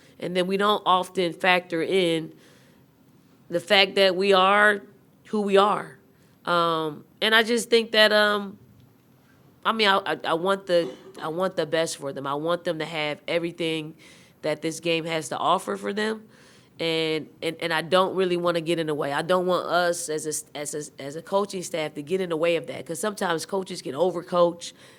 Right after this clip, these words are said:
Sometimes coaches can just want it, want it to be them, and they're the reason, and it's not. You know, these players come in here with a, with a great mentality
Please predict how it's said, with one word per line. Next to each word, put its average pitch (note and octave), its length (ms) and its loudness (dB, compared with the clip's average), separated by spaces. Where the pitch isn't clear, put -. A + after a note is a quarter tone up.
Sometimes F3 460 -4
coaches F3+ 400 -4
can D3+ 260 -8
just F#3+ 320 2
want F3 300 0
it, E3 140 -10
want F#3+ 180 -2
it F#3 120 -4
to F3+ 60 -8
be E3+ 200 -4
them, F3 420 0
and E3 160 -8
they're F3+ 140 2
the F3 100 -2
reason, F3+ 480 -4
and F#3 100 -2
it's F3 120 -6
not. A3+ 420 -2
You E3+ 140 -4
know, E3+ 100 0
these A3+ 240 -6
players G3 340 -2
come F#3 240 -4
in F#3 100 -8
here F#3 280 -2
with D#3+ 240 -2
a, D3 180 -4
with E3 140 -4
a D#3 60 0
great F#3 300 2
mentality F3 680 -4